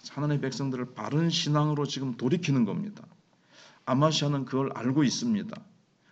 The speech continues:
그럼에도 불구하고 그대로 내버려두면 자기 직업을 잃게 되고 자기 지위와 자기가 가지고 있는 세상적인 어떤 물질적인 유익, 예, 이런 것들을 잃어버리게 되니까 욕심으로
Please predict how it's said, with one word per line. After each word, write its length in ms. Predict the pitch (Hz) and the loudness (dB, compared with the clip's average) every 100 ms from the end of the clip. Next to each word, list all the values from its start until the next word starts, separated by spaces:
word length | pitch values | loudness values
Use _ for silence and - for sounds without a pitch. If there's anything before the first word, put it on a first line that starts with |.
| _ | _
그럼에도 380 | 147 165 147 120 | 2 4 2 0
불구하고 520 | 123 127 127 120 120 | -2 -2 0 -2 -2
그대로 340 | 131 123 160 | 2 6 6
내버려두면 680 | 135 127 123 110 110 101 - | 6 2 2 0 0 -2 -4
자기 300 | - 123 135 | -6 -4 -4
직업을 580 | - 156 156 151 139 123 | -2 0 2 2 2 0
잃게 360 | 123 113 117 | -4 -2 -4
되고 480 | 104 101 95 92 - - | 0 -2 -2 -6 -8 -6
자기 340 | 127 135 135 | -4 -2 -2
지위와 680 | - 131 139 131 120 110 110 | -2 2 2 4 2 2 0
자기가 240 | - 131 | 0 0
가지고 400 | 113 120 123 123 | 2 0 0 2
있는 400 | 117 113 107 101 - - - | 6 6 4 -2 -8 -20 -14
세상적인 680 | - 117 131 131 120 120 113 | 0 2 4 2 2 2 2
어떤 480 | - - 110 98 107 | -2 -4 -2 -2 -2
물질적인 640 | 110 127 156 135 123 113 90 | -2 0 0 2 2 2 2
유익, 360 | 104 113 - - - _ _ _ _ _ _ _ - | 2 2 2 -8 -20 _ _ _ _ _ _ _ -10
예, 260 | 95 85 - - _ _ - | -10 -10 -16 -20 _ _ -2
이런 280 | 127 151 | 2 4
것들을 520 | 147 139 - 143 127 160 | 2 0 0 0 2 6
잃어버리게 480 | 165 127 113 107 | 6 6 4 2
되니까 340 | 98 92 87 - 101 | 0 -4 -6 -6 -4
욕심으로 800 | 143 - 156 143 110 98 110 | 0 2 2 2 2 0 -2